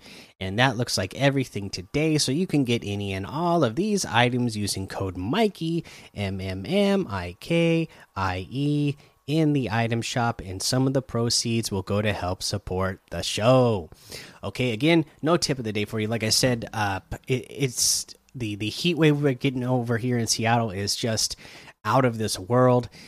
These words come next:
Uh, you know, again, tomorrow it's supposed to be, like, almost a hundred, and then,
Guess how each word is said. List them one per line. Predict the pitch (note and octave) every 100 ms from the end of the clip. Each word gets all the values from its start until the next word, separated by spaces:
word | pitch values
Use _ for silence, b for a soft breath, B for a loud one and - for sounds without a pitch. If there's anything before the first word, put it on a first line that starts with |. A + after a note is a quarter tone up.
| B B
Uh, | F2 E2+ E2+ E2 - _ _ _
you | C#3
know, | A#2 F#2
again, | G2 G#2+ B2+ B2+
tomorrow | - A#2 B2 B2 B2
it's | A2
supposed | - A#2+
to | -
be, | A2 A#2
like, | A#2 A2
almost | B2 A#2
a | A2+
hundred, | G2 B2+ A#2+ B2
and | G#2+ G#2+
then, | G#2 G2